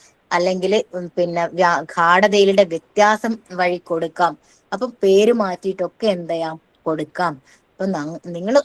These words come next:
ഓരോ ലൈനും നിങ്ങൾക്ക് ഇമ്പോർട്ടന്റ് ആണ്. ഓരോ ലൈനിലും എന്താണ് പറയുന്നതെന്ന് മ-, by heart പഠിക്കേണ്ട ആവശ്യമില്ല ട്ടോ,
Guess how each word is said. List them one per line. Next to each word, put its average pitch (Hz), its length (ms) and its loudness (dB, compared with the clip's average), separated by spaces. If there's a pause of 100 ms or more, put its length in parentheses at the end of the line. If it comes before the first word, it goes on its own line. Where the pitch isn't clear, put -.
ഓരോ 180 380 2
ലൈനും 202 760 0
നിങ്ങൾക്ക് 180 380 -6
ഇമ്പോർട്ടന്റ് 170 580 -8
ആണ്. 165 380 -4
ഓരോ 175 300 2
ലൈനിലും 190 560 0
എന്താണ് 185 380 -2 (200)
പറയുന്നതെന്ന് 214 720 2
മ-, 180 220 -4 (100)
by 202 220 2
heart 262 420 2
പഠിക്കേണ്ട 170 500 -2
ആവശ്യമില്ല 151 560 -6
ട്ടോ, 175 180 -2